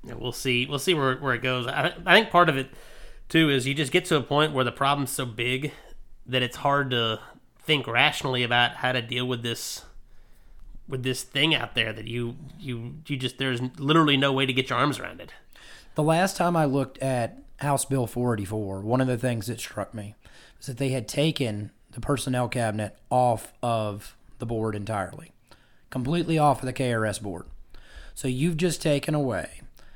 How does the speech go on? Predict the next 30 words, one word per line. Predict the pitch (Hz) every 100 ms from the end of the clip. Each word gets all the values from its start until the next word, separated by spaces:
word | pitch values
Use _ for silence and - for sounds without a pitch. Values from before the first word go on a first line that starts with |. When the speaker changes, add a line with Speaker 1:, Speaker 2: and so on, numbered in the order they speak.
| - -
Speaker 2:
an | 135
employer, | 123 - 147 147 131 117 135 - - - -
right, | 113 113 113
representative | 139 139 131 131 127
of | 120
the | 123
employer | 110 120 117 113
with | 107 104
thirty | 123 120
thousand | 110 120 113 110
plus | 110 110
people | - 104 104
in | 101
it. | 101 - - - - -
You've | 143 123
taken | 156 139 135
away | 123 120 113 110 107 - - -
the | 123
health | 135 165 165
insurance | 165 147 151 147 143 -
provider | 151 156 147 143 131 120 120 -
Speaker 1:
<laughs> | - - - 160
Speaker 2:
for | - 151
everyone | - 156 160 170 160 156 143
under | 127 151 156
sixty-five | 147 - 143 - 151 147 131 113 113 117 - - - - - - - - - -
off | 147 143 -
the |
board | 147 151 139
entirely. | 131 135 120 110 107 113